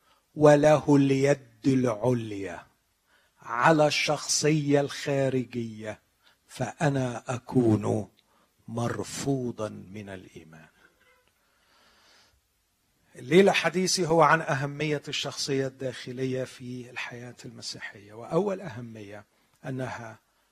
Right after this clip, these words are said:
أعظم علامة على صحة الإيمان.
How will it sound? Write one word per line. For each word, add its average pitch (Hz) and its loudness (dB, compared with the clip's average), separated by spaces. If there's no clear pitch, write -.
أعظم 120 -8
علامة 104 -10
على 107 -14
صحة - -4
الإيمان. - -20